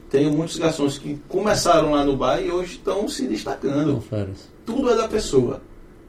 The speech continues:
Speaker 1: né? Se você tem uma pessoa que tá,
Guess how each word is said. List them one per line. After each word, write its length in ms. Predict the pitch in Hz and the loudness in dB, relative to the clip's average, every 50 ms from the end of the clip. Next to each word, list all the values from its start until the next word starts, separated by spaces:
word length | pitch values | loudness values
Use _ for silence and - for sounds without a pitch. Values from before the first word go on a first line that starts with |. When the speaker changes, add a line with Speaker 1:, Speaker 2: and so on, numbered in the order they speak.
| - - | -18 -12
Speaker 1:
né? 160 | - 127 131 | -10 -8 -8
Se 160 | 131 - 131 | -6 -4 -2
você 280 | 131 147 147 - 156 147 | 0 0 0 0 0 -2
tem 540 | 147 - 147 151 151 147 147 139 135 131 131 - - - - - - - - - - | 0 0 0 0 2 2 2 2 0 -2 -4 -8 -16 -20 -20 -20 -20 -20 -18 -10 -4
uma 180 | 123 127 127 | -2 -2 2
pessoa 680 | 127 139 135 135 - 135 131 131 131 123 123 117 120 - - - - - - - - - - - | 4 4 4 4 6 6 6 8 8 6 4 2 0 -2 -10 -14 -16 -18 -18 -18 -18 -18 -16 -12
que 80 | - 127 | -12 -10
tá, 300 | - - 147 143 143 - | -2 2 2 2 2 0